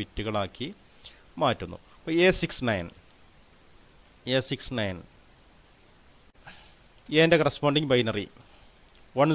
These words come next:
സീറോ വൺ സീറോ. ആറിൻ്റെ ബൈനറി എന്ന് പറയുന്നത് വൺ വൺ സീറോ എന്നാണ്. നാല് ബിറ്റാക്കാൻ വേണ്ടി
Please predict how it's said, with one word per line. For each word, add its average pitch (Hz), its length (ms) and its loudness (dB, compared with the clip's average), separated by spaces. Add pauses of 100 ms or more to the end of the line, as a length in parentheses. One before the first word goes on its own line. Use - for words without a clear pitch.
സീറോ 135 260 2 (880)
വൺ 123 120 0 (120)
സീറോ. 90 260 -8 (1200)
ആറിൻ്റെ 160 400 8
ബൈനറി 131 400 2
എന്ന് 127 160 -2
പറയുന്നത് 120 340 -4 (280)
വൺ 143 120 4 (220)
വൺ 135 140 2 (180)
സീറോ 117 320 2 (100)
എന്നാണ്. 87 320 -12 (1120)
നാല് 139 300 4
ബിറ്റാക്കാൻ 135 580 2
വേണ്ടി 131 180 -4